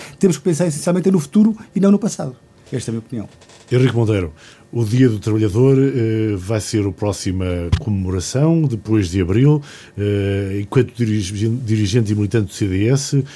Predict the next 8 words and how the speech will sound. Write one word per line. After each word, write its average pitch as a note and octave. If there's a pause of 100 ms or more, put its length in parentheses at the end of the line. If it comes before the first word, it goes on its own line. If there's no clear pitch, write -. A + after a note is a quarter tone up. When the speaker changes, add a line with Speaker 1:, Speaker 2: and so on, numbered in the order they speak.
(240)
Speaker 2:
eh, G2 (100)
já A#2
falamos A2+
depois -
de -
política, A#2+
mas A2+
agora A2+